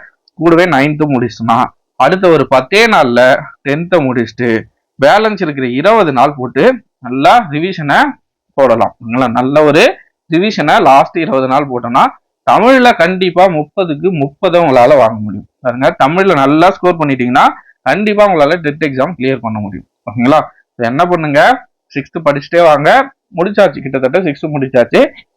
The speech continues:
செவன்த் படிச்சுட்டே வாங்க, இடையில நைன்த் படிப்போம். நைன்த் முடிச்சுட்டு, ஓகேங்களா, எய்த் முடிஞ்சிடும். அந்த டைம்ல மொத்தமா ஒரு ரிவிஷன் டெஸ்ட் பார்த்துருவோம். பார்த்துட்டு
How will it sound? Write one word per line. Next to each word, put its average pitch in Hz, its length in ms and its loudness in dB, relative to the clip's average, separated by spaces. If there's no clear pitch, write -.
செவன்த் 190 280 2
படிச்சுட்டே 160 340 2
வாங்க, 156 240 2
இடையில 165 400 0
நைன்த் 165 380 -2
படிப்போம். 139 480 -2
நைன்த் 247 380 2
முடிச்சுட்டு, 190 560 2
ஓகேங்களா, 135 500 0
எய்த் 185 320 -2
முடிஞ்சிடும். 143 480 -4
அந்த 131 120 -8
டைம்ல 139 420 2
மொத்தமா 151 420 0
ஒரு 180 160 2
ரிவிஷன் 170 240 -2
டெஸ்ட் 143 240 -8
பார்த்துருவோம். 135 500 2
பார்த்துட்டு 165 720 2